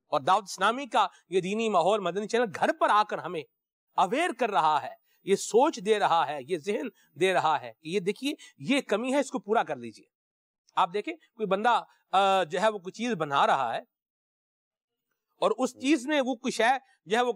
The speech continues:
کھانا جیسے بن رہا ہے گھر کے اندر، اور اگر کسی نے نمک نہیں ڈالا اور کسی نے وہ چکھ لیا، کھانا چکھا اور کوئی بتایا جی اس میں نمک نہیں ہے،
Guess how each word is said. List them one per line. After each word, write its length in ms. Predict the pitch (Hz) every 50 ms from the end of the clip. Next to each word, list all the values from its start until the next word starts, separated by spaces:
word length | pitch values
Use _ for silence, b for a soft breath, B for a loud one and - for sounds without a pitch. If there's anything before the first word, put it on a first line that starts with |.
| - _ 190 -
کھانا 280 | - 233 269 330 349
جیسے 220 | 294 247 220 - 220
بن 180 | 175 170 165
رہا 100 | 165 170
ہے 60 | 160 143 127
گھر 120 | 127 127
کے 160 | - - 139
اندر، 180 | 127 131 156 247 277 _ _ _ _ _ _ _ _ _ _ _ _ _ _ _ _ _ _ _ _ _ _ _ -
اور 100 | 147 175
اگر 160 | 196 233 240
کسی 200 | 196 196 - 226
نے 60 | 226
نمک 240 | 202 190 214 240 208
نہیں 120 | 247 277
ڈالا 180 | 220 190 180 208
اور 80 | 247 202
کسی 180 | 202 190 240
نے 60 | 254
وہ 140 | 247 233 214 180
چکھ 280 | - 247 254 - 262
لیا، 220 | 214 165 151 165 240 - _ _ _ _ _ _ _ _
کھانا 200 | - 151 190 208
چکھا 280 | - - 165 - - 175 156 156 - _ _ _ _ _ -
اور 100 | 170 175
کوئی 140 | 175 180 185
بتایا 260 | 156 143 - 151 165
جی 120 | 175 226
اس 100 | 202 -
میں 100 | 202 190
نمک 280 | 160 147 160 214 214 185
نہیں 300 | 175 143 147 180 185 147
ہے، 80 | 123